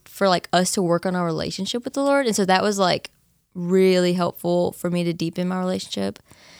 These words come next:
Um, and then coming back, I left Nacogdoches for a year, um, like, the fall to the next fall. Um, I did an internship with the ministry, kinda just learned what it looked like to walk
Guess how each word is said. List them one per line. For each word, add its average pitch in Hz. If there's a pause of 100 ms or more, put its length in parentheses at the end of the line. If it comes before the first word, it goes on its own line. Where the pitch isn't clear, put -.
(400)
Um, 185
and 190
then 196
coming 214
back, 185
I 175
left 185
Nacogdoches 175
for 175
a 175
year, 165 (420)
um, -
like, 180
the 180
fall 175
to -
the 175
next 170
fall. - (680)
Um, 185
I 180 (240)
did 185
an 185
internship 190
with 180
the 185
ministry, 180
kinda 190
just 180
learned 180
what 180
it -
looked 175
like 175
to 185
walk 170